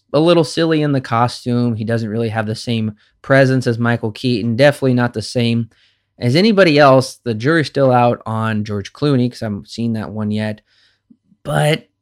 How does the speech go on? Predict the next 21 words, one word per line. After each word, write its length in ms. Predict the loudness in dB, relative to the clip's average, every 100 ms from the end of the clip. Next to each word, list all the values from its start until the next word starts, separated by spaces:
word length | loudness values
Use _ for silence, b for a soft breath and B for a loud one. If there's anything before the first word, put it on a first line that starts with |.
| _
I 80 | -6
mean, 300 | -2 0 2
he's 220 | 0 -2
just 280 | -4 -6 -6
kind 260 | -8 -2 0
of 100 | 2
this 180 | 0 -2
warm 460 | 0 2 2 2
body 400 | 4 4 2 0
filling 420 | -2 0 2 2
up 160 | -2 -4
the 60 | -10
suit, 400 | -4 -2 -2 -4
animating 560 | -4 -2 -2 -2 -4
the 80 | -6
suit. 380 | -8 -4 -4 -2
It's 180 | -6 -10
just 460 | -10 -10 -10 -20
kind 320 | -18 -12 -10 -10
of 100 | -12
crazy. 640 | -6 0 0 0 -4